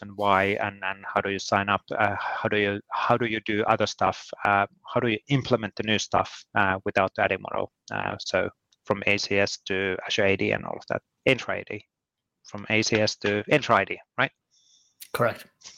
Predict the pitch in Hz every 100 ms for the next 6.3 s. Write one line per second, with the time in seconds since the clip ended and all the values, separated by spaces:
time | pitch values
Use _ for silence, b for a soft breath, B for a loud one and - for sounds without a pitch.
0 | - - 147 - - - - - 131 -
1 | 151 190 202 185 220 175 202 175 226 -
2 | - - - - - - - - 180 196
3 | 170 156 156 151 156 151 156 135 - 143
4 | 127 160 208 b b 131 - 131 123 123
5 | 131 - - 135 117 113 117 117 117 117
6 | 117 117